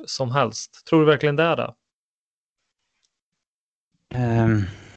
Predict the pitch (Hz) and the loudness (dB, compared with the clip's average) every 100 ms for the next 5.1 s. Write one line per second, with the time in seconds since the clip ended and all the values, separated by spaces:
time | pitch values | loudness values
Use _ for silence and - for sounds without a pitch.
0 | - - - - - - - - - - | -20 -20 -20 -20 -20 -20 -20 -16 -8 2
1 | 143 107 - 147 151 135 117 117 110 - | 2 2 0 2 2 2 0 -2 -6 -8
2 | 123 113 120 113 95 - 123 196 139 101 | -6 -6 -6 -6 -8 -8 -8 -6 -6 -6
3 | 98 101 113 107 104 104 110 107 101 104 | -8 -10 -10 -8 -8 -10 -10 -8 -6 -6
4 | 104 101 104 170 - - - - 123 - | -4 -4 -4 -6 -8 -12 -14 -10 -10 -10
5 | - | -16